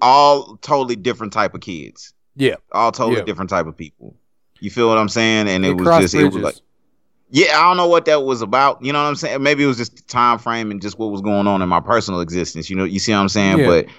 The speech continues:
Speaker 1: that's what it was. It was just like us, like, four motherfuckers, like, completely different, sitting down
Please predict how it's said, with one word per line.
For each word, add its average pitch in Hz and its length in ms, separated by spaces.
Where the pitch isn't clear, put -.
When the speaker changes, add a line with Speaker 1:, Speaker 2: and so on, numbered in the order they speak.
Speaker 1:
that's 107 260
what 107 100
it 95 60
was. 87 300
It 85 40
was 82 100
just 87 180
like 87 240
us, 101 260
like, 95 220
four 110 260
motherfuckers, 98 480
like, 90 160
completely 131 580
different, 104 380
sitting 95 260
down 90 360